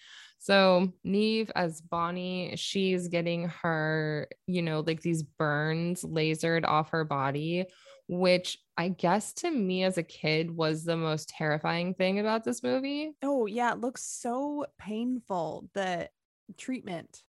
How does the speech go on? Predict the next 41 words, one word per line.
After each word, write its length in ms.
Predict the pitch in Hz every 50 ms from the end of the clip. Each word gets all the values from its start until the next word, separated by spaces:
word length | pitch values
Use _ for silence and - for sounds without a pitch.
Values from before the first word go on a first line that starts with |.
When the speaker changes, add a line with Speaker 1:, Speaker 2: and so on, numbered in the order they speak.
| - - 190 185
Speaker 1:
Really 260 | 220 233 220 208 185
bad. 340 | 160 160 - - - - -
And, 140 | - 196 208
like, 160 | 202 190 -
they 100 | 208 208
never 320 | 214 220 240 247 302 330
tell 320 | 311 - - - 175 170 175
us 280 | 180 185 190 - -
what 160 | 180 170 165
happened 340 | 165 165 165 165 - 160 156 156
to 100 | 147 165
her, 340 | 160 165 156 151 147 - 160
how 140 | 185 170 160
she 160 | - - 165
got 180 | 160 - -
burned, 380 | - 160 156 147 143 143 143 160
or 100 | 160 165
if 80 | 165 -
they 160 | 185 180 175
did, 380 | 165 165 170 180 190 196 190
the, 160 | 185 180 - -
the 280 | - 170 175 185 185 175
voices 500 | 165 170 165 165 180 208 - 269 262 254
are 120 | 247 220
very 380 | 190 175 175 165 165 175 190 202
low 300 | 185 165 156 160 170 180
in 120 | 175 165 156
this 180 | 156 156 -
movie 300 | 160 160 165 160 160 156
too, 180 | 156 - 165 160
guys. 340 | 156 151 147 151 147 147 156
Like, 180 | 156 156 -
I 120 | 143 143 -
would 140 | - 208 247
Speaker 2:
Mm-hmm. 80 | 233 196
Speaker 1:
watch 220 | 165 170 170 -
it 100 | 220 180
with 140 | 180 175 -
subtitles, 720 | - 160 151 143 - - 147 139 139 143 135 131 143 151 -
honestly. 680 | 135 139 139 139 156 - - - 113 - - - 202 -
Speaker 2:
Oh, 80 | 214